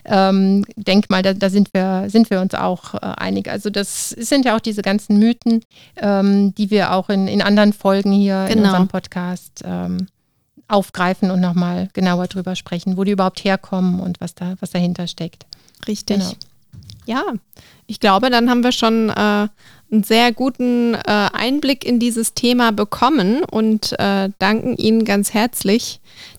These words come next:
Speaker 2: dass Sie, äh, ja, uns hier bereichert haben mit, äh, Ihren Erfahrungen und auch rund um Ihren Verband erzählt haben. Und genau, Anja, möchtest du noch was ergänzen?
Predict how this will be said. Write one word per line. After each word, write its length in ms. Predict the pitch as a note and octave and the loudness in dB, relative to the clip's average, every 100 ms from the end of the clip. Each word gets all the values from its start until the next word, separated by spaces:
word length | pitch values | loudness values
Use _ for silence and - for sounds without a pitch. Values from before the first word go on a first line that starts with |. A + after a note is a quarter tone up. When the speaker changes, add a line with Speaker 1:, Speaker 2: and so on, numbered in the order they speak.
| _ | _
Speaker 2:
dass 280 | G3 G3 - | -2 -2 -2
Sie, 360 | G3 G3 F#3+ - | -2 0 0 -2
äh, 340 | F#3 F#3 F#3 F#3+ - | -2 -2 -2 -4 -4
ja, 180 | A3 A3+ | -2 0
uns 140 | G3 - | -4 -4
hier 140 | G3+ | -4
bereichert 500 | F#3+ G3+ - G3 - | -2 -2 0 -2 -2
haben 220 | F3+ G3 | -2 0
mit, 340 | F#3+ - - - | -2 -4 -6 -4
äh, 140 | G3 - | -4 0
Ihren 260 | G#3 G3 | 0 0
Erfahrungen 880 | F#3 G3 - A3 C#4 C#4+ C4+ C4+ C4 | -2 -4 0 2 2 0 0 0 -2
und 220 | - G3+ | -2 -2
auch 220 | - G3 - | 0 -2 0
rund 180 | A3+ G#3+ | -2 0
um 140 | G#3 G3 | -2 0
Ihren 360 | G3 G3 F#3+ - _ - - - | -2 0 0 -2 _ -20 -20 -14
Verband 720 | - G#3 - F#3 A#3 C4+ - | -4 -2 2 2 4 2 0
erzählt 680 | A#3 - - A#3 C4+ - B3+ | -2 0 2 4 4 2 2
haben. 460 | B3 B3+ C4+ D4+ G4 _ _ _ _ - _ _ | 2 2 0 -2 -4 _ _ _ _ -20 _ _
Und 800 | G#3+ G#3+ G#3+ G#3+ G#3+ G#3 - - _ _ _ _ _ | 0 2 4 4 2 0 -6 -8 _ _ _ _ _
genau, 360 | G#3+ A3+ C4+ G#3 - | -2 0 0 -2 -4
Anja, 220 | G#3 A3 A3+ | 0 2 2
möchtest 360 | A3+ - - | 0 -4 -2
du 40 | A#3 | -2
noch 140 | A#3+ | 0
was 140 | A#3 | -2
ergänzen? 480 | - G#3+ G#3+ B3+ - | -2 -4 -2 -4 -6